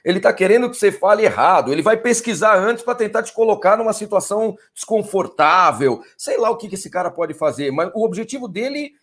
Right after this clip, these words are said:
é, é, é, é, é, é minar você. Se ele não puder fazer isso de uma forma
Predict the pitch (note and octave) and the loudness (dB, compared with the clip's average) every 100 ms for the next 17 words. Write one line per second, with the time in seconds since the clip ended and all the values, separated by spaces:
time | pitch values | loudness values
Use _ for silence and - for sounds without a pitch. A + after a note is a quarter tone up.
0 | _ _ - F#3+ - F#3+ F3+ F3+ F3 D#3 | _ _ -2 0 2 2 2 0 2 4
1 | D#3 D3 C3+ D3 G#2+ B2+ C3 C3+ F3 C#4 | 4 4 2 0 0 -4 -6 -4 -2 0
2 | D4 G#3 A#3+ B3 C3 D3 - A#2+ F2+ - | 2 4 4 4 0 -4 -2 -4 -4 -6
3 | _ - A3 B3+ C4 C4 F#3+ F3 - C#3+ | _ -4 -2 0 -2 -2 2 2 4 2
4 | D3 D3 D3+ C#3+ C3 C3+ C#3 B2+ A#2+ G#2 | 2 -2 -4 -2 0 4 4 4 2 0